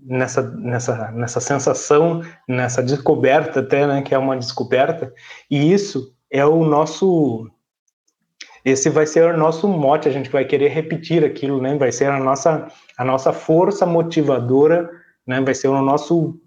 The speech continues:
o nosso alento, né, também em todos os momentos. Então, uma pessoa que atinge isso, que entende que existe essa conexão, né, que ela se, se,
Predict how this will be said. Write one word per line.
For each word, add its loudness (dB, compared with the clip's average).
o 0
nosso 2
alento, 2
né, 0
também 0
em 0
todos 2
os -2
momentos. 0
Então, 0
uma 0
pessoa 0
que 2
atinge 0
isso, 0
que -4
entende 0
que -8
existe -4
essa -4
conexão, -4
né, -4
que -6
ela 2
se, -6
se, -2